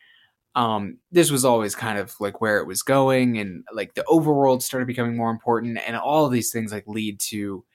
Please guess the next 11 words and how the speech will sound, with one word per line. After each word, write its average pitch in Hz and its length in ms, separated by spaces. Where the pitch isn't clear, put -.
tabletop 135 500
role-playing 113 380
games 104 480
as 101 220
they 98 160
are 95 340
now. 117 720
And 156 140
I 160 40
will 196 200
say, 117 440